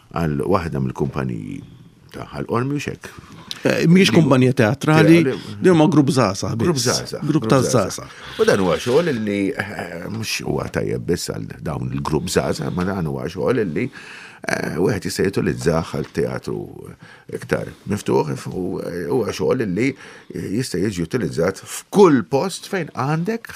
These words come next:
Speaker 1: ħsieb, fejn għandek għaqda ta' żgħażagħ.
Speaker 2: Fil-fatt, eh, xi ħaġa forsi ta' min isemmi hawnhekk,
Speaker 1: Aha.
Speaker 2: huwa proġett li bdejnieh, ma tkomplix, hemm ħsieb li jerġa' jibda. Għamilna grupp.
Speaker 1: Aha.
Speaker 2: Dawn, eh, grupp żgħażagħ li jirrextaw.
Speaker 1: Sewa.
Speaker 2: Din semmejnija Laqqa Cafe.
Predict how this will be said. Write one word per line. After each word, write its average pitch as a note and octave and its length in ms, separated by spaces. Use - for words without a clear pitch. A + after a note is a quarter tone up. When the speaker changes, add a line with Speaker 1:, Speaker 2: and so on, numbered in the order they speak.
Speaker 1:
ħsieb, - 400
fejn F2 240
għandek G2+ 400
għaqda F#2 420
ta' E2 140
żgħażagħ. C#2+ 400
Speaker 2:
Fil-fatt, C#3 580
eh, A#2 460
xi A#2 160
ħaġa A#2 240
forsi A2 280
ta' A2+ 120
min A2 160
isemmi A#2 260
hawnhekk, D3+ 440
Speaker 1:
Aha. C3 260
Speaker 2:
huwa B2 160
proġett C3+ 260
li C3 80
bdejnieh, C#3 600
ma C3 100
tkomplix, C#3+ 720
hemm A#2+ 200
ħsieb A2+ 200
li A2 160
jerġa' B2 160
jibda. C#3 360
Għamilna E3 540
grupp. A2 400
Speaker 1:
Aha. G2 300
Speaker 2:
Dawn, B2 560
eh, A2 280
grupp B2+ 280
żgħażagħ A2+ 400
li A2+ 140
jirrextaw. A2 560
Speaker 1:
Sewa. F2+ 260
Speaker 2:
Din G3+ 100
semmejnija B2+ 460
Laqqa A#2+ 240
Cafe. G2+ 300